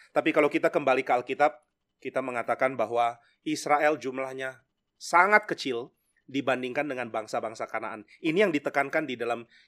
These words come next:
kitab Bilangan dan kitab Yosua. Nah, maka iman kita mengatakan, "Pasti Alkitab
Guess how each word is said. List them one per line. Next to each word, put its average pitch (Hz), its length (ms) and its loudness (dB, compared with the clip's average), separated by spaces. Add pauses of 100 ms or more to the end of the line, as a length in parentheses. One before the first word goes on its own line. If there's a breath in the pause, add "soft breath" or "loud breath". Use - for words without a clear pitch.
kitab 131 400 -2 (480)
Bilangan 151 640 8 (480)
dan 131 240 0
kitab 131 320 -2
Yosua. 127 480 -4 (600)
Nah, 123 80 -6
maka 175 240 8
iman 180 320 4
kita 180 160 4
mengatakan, 160 560 2 (160)
"Pasti 208 320 8
Alkitab 147 320 2